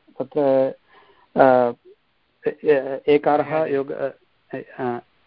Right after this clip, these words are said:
Speaker 1: ए-, एङ्-, अ, एचो यवायावः इत्यनेन शेषे शयाते इति।
Speaker 2: हम्म, नाम गुणः कृत्वा अयादेशः
Speaker 1: आम्।
Speaker 2: भवति।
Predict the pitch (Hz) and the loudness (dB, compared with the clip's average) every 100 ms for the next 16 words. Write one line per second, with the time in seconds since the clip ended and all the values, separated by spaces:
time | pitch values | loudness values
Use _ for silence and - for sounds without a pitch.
0 | _ _ _ 151 147 - 147 156 160 147 | _ _ _ 0 0 2 4 4 0 -2
1 | 139 - _ _ _ _ _ _ 147 139 | -2 -6 _ _ _ _ _ _ 0 2
2 | 165 147 139 135 131 127 139 123 131 135 | 2 4 2 2 -2 -4 -6 -4 -6 -4
3 | 165 - - 131 123 - - - - - | -6 -8 -8 -8 -6 -8 -10 -14 -20 -20
4 | - - - - 131 131 123 - 117 110 | -20 -16 -14 2 4 6 4 0 -4 -6
5 | _ - 117 - _ _ _ _ _ _ | _ -16 -14 -16 _ _ _ _ _ _
6 | _ _ 135 120 131 135 120 147 156 151 | _ _ -20 -16 -14 -14 -12 -8 -6 -6
7 | 156 - 135 135 135 156 - 139 139 131 | -8 -10 -10 -4 -2 -2 -4 -2 -2 -2
8 | 127 120 120 120 151 - _ _ _ _ | -4 -8 -10 -10 -12 -18 _ _ _ _
9 | - 120 107 113 - | 0 2 2 -4 -18